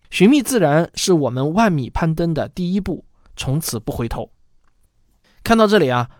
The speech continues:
如果你想就本片与我们进行商务合作或者商业赞助，欢迎加谭老师的微信，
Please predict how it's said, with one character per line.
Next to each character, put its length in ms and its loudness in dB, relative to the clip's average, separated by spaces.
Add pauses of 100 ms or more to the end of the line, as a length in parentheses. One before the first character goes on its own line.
如 140 4
果 100 6
你 120 4
想 260 0
就 240 4
本 220 -6
片 360 0 (100)
与 200 0
我 160 2
们 120 -6
进 180 -2
行 200 -6
商 220 -2
务 80 0
合 180 -8
作 300 -4
或 160 -4
者 200 -8
商 200 -2
业 100 -2
赞 180 -2
助， 240 0 (400)
欢 240 0
迎 100 0
加 160 -4
谭 140 -6
老 100 -2
师 140 -6
的 80 -4
微 100 -2
信， 220 -4